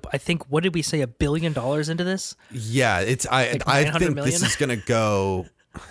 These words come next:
Speaker 2: this is either gonna run for ten years or be one and done.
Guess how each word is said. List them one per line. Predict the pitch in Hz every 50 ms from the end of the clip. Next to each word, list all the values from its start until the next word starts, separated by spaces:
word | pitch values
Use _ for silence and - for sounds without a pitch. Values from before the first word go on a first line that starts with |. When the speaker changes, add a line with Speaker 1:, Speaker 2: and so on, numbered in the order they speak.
| - - - - - - - _ _ _ _ _ _ _ _ _ _ - - - - - -
Speaker 2:
this | 127 147 180 180 -
is | 262 208 165
either | 208 196 190 175 170 160
gonna | 123 135 127 120 113
run | 110 107 107 104 107 107 110 107
for | - 113 101
ten | - 101 101 92 98 98
years | 90 90 92 95 107 113 104 -
or | - 101 95 87 82
be | 80 73 - 78 73
one | 73 82 87 85 82
and | 80 82 82
done. | 82 62 60 60 58